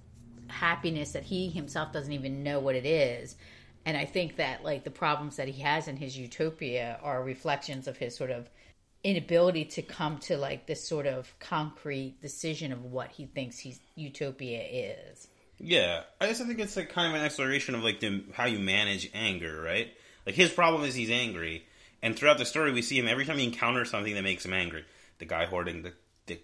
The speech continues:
Speaker 2: candy bars, the person beating him for the hunt, society at large. He rejects and pushes those things away and eliminates them from his life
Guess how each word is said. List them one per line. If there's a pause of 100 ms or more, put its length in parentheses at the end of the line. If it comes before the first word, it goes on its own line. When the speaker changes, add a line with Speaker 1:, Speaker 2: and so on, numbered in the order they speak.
Speaker 2:
candy
bars,
the
person
beating
him
for
the
hunt,
society
at
large. (380)
He
rejects
and
pushes (100)
those
things
away
and
eliminates
them
from
his
life